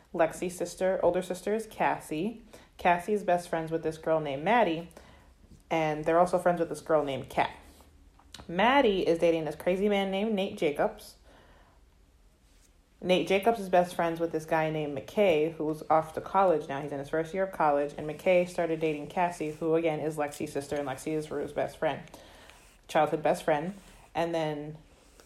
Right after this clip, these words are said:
Rue gets drugs from the local drug dealer named Fez, who has a, uh, a quote-unquote little brother named Ashtray.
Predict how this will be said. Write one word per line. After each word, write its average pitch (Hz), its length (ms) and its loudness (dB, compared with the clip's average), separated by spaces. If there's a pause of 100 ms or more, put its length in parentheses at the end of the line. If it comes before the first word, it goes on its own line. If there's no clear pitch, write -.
(220)
Rue 170 260 2
gets 208 220 2
drugs 175 360 2
from 185 80 -8
the 170 60 0
local 165 260 0
drug 185 240 0
dealer 190 200 0
named 208 240 -2
Fez, 160 340 2
who 160 80 -2
has 156 220 0
a, 151 340 -2 (140)
uh, 143 300 2
a 147 180 2
quote-unquote 180 580 4
little 180 180 4
brother 180 300 4
named 196 240 -2
Ashtray. 151 800 -4